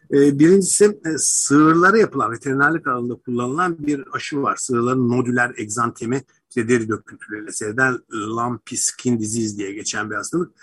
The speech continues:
Bu, e, sığırlara yapılan, e, L S D aşısı, buna bir virüs karıştırıldı, karışmış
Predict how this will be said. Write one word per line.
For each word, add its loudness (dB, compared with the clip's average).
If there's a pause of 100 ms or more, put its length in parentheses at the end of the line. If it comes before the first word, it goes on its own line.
(400)
Bu, 4
e, 2
sığırlara 2
yapılan, 2
e, -4 (920)
L -2
S 0
D 2
aşısı, -2
buna 4 (200)
bir 2
virüs 4
karıştırıldı, -2 (360)
karışmış -4